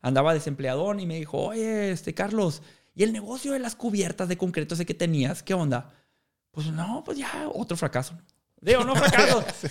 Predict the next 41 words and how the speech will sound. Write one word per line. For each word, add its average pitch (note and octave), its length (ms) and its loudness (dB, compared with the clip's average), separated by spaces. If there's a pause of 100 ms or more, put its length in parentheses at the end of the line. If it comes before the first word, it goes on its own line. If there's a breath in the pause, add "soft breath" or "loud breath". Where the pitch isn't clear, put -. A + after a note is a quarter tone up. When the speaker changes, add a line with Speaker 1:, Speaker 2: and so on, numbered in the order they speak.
(160)
Speaker 1:
Creo A#3 220 4
yo A3 80 8
Speaker 2:
Otro A#3+ 160 8
Speaker 1:
que C4+ 60 10
Speaker 2:
aprendizaje, D3+ 540 2
que A2+ 60 0
es C#3 60 6
Speaker 1:
otro C#4 120 8
Speaker 2:
muy C4+ 100 8
importante. G#3 340 8
Speaker 1:
aprendizaje. E3+ 140 -4 (160)
Speaker 2:
Sí, - 40 -6
sí, C3 60 -4
sí. B2 60 -4
Speaker 1:
No A#3+ 180 6
fue A#3 120 2
fracaso G3 480 2
ese, D#3 200 2
fíjate. C3 440 -8
Creo B3+ 260 4
que C4+ 200 -2
llegamos G#3+ 480 0
muy G#3 540 -2
temprano F#3+ 720 -2
al D3+ 100 -2
mercado C#3 420 -2
del, C#3+ 240 0
del B2 200 -4
concreto. A#2 500 -2
Speaker 2:
De-, - 100 2
sí, B2+ 160 -2
¿verdad? B2 320 0
Speaker 1:
Ok. C#3 100 -6
Speaker 2:
Sí, - 60 -4
Speaker 1:
Y E3+ 60 4
Speaker 2:
sí, F3 60 6
sí, - 40 6
sí. F3+ 40 6
Speaker 1:
aparte F3+ 460 4
de G#3 80 4
eso, G3 280 -4